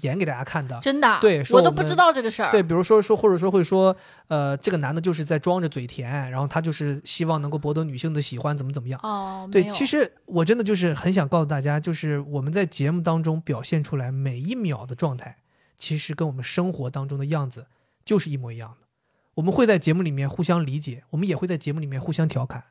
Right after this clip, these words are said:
Speaker 1: 我们也会在节目里面互相怼，我们也会在节目里面互相安慰。
Speaker 2: <laughs> 嗯。
Speaker 1: 就跟我们生活里是一模一样的。对，我觉得这个事情可能也反作用于大家为什么愿意听我们的节目，喜欢听我们的节目，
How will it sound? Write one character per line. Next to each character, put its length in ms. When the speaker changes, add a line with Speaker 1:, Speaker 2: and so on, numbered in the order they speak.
Speaker 1:
我 80
们 120
也 80
会 160
在 100
节 160
目 60
里 60
面 140
互 120
相 180
怼， 280
我 60
们 120
也 100
会 160
在 80
节 160
目 80
里 80
面 100
互 140
相 140
安 260
慰。 140
Speaker 2:
<laughs> 140
嗯。 340
Speaker 1:
就 80
跟 100
我 40
们 100
生 160
活 80
里 100
是 120
一 120
模 220
一 80
样 240
的。 60
对， 120
我 140
觉 100
得 200
这 160
个 80
事 140
情 180
可 140
能 360
也 280
反 300
作 180
用 200
于 240
大 120
家 180
为 180
什 120
么 140
愿 220
意 40
听 220
我 60
们 80
的 80
节 160
目， 80
喜 180
欢 180
听 140
我 60
们 100
的 60
节 180
目， 160